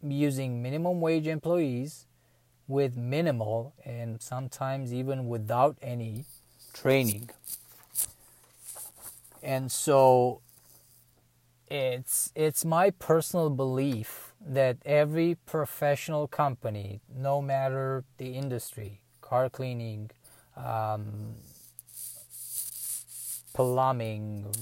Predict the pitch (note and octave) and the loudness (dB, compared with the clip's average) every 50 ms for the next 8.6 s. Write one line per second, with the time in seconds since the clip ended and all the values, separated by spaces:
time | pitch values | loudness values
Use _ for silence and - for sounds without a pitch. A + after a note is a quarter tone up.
0 | A2+ G#2+ A2+ A#2+ C#3 D3 C#3 - - - B2 A2 G#2+ G#2 G#2+ G#2 G2+ G#2 A2 - | -4 -2 2 2 4 2 2 0 -4 -6 -4 -4 -4 -4 -6 -6 -8 -8 -8 -6
1 | - - - - - - - - C3 C3 B2 A#2+ A2+ A2+ A2 A2 A2 A2 A2+ A2+ | -6 -6 -6 -6 -8 -12 -14 -10 -4 0 2 4 4 4 2 0 0 -2 -4 -6
2 | A#2 A#2 A#2+ B2 C3 B2+ B2+ B2+ B2+ B2+ B2+ B2 B2 B2+ C#3 D3+ - - - C#3 | -8 -8 -6 -6 -6 -4 -4 -6 -6 -6 -8 -8 -10 -8 -8 -8 -8 -8 -2 8
3 | D3+ D#3 C#3 C#3 C#3+ C#3 C3 B2+ A#2 G#2+ G#2 G#2 G2+ G2+ G2+ G2+ G2+ G#2 - - | 10 12 12 12 10 8 6 2 -4 -4 -6 -6 -8 -8 -10 -10 -12 -12 -14 -16
4 | - _ _ _ _ _ _ _ _ _ _ _ _ _ _ _ _ _ _ _ | -20 _ _ _ _ _ _ _ _ _ _ _ _ _ _ _ _ _ _ _
5 | - _ - - - - - G1+ G1+ - - - - A#2+ D#3 - _ - - D3+ | -20 _ -16 -16 -14 -14 -16 -18 -20 -20 -20 -20 -20 -20 -20 -16 _ 2 8 8
6 | D#3 D#3+ D#3 D3 C#3+ C3+ B2+ - - C3 C3 B2 A#2 A2+ A2 G#2 F#2+ - - - | 10 10 8 6 4 2 -2 0 2 2 2 4 4 2 2 0 -2 -6 -14 -20
7 | - - - D3 C#3+ B2+ B2 B2+ C#3 D3 D3+ D3+ C#3 D3 D#3 D#3 D#3 D3 - - | -20 -6 -2 -2 -2 -2 2 6 6 8 8 6 4 0 -2 -2 -2 -4 -6 -10
8 | _ - D3 C3 C3+ C3 B2+ A#2 G#2+ G2+ G2 G#2+ | _ -12 -4 -2 0 2 2 0 0 -2 -6 -10